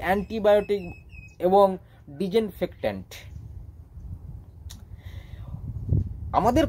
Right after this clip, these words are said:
concept কি? আমরা অল্প সময়ের মধ্যে অধিক উৎপাদন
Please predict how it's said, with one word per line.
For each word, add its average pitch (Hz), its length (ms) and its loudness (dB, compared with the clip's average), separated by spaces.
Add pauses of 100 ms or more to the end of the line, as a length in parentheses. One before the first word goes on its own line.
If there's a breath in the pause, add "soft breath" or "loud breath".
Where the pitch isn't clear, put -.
concept 262 540 2
কি? 311 120 0 (880)
আমরা 269 260 10 (2250)
অল্প 285 220 4 (260)
সময়ের 262 400 6 (100)
মধ্যে 269 300 4 (260)
অধিক 240 220 4 (140)
উৎপাদন 208 400 -2